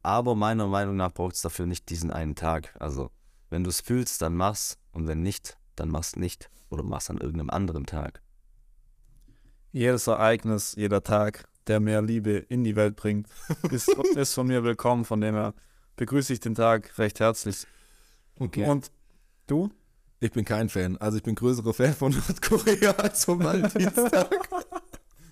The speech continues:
Speaker 3: Nee, also ich muss sagen, ich verstehe, was ihr sagt, sehe ich auch so, klar, wenn man's machen möchte, dann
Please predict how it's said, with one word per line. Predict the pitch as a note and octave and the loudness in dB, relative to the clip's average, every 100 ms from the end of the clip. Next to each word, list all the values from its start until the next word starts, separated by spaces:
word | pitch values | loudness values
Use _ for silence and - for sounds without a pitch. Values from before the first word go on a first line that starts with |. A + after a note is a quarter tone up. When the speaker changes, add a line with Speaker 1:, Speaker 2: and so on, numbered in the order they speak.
| - _ - _ _ - - G#3+ - - D#4+ C4 G#3 D#3+ | -20 _ -20 _ _ -10 -6 -6 -6 -6 -2 -2 -2 -4
Speaker 3:
Nee, | A2+ A#2+ C3+ C#3 | 0 4 6 6
also | C3+ D3+ D#3+ - - - - - - D3 - - - - - - | 4 4 4 2 -2 -4 -6 -6 -6 -8 -6 -10 -12 -20 -20 -6
ich | B2+ | -2
muss | B2 A#2+ | 0 0
sagen, | - A#2+ B2 B2 G2 - - | 2 4 4 2 -2 -8 -6
ich | B2 | -6
verstehe, | - A2 C3 B2+ | -2 0 2 2
was | A2+ | 2
ihr | A2 | 0
sagt, | G2+ A#2 - | 2 0 -2
sehe | - - G#2+ | -10 -2 0
ich | G2+ | 2
auch | G#2+ A2+ | 2 2
so, | A#2+ | 0
klar, | A2 G2+ A2 A2 | 0 2 2 2
wenn | G2 | 0
man's | G2+ G2+ | -2 0
machen | G2+ F#2 | -2 0
möchte, | G2 G#2 - A2 | -2 -2 0 0
dann | F2+ F#2 F#2 F#2 | 0 -2 -2 -4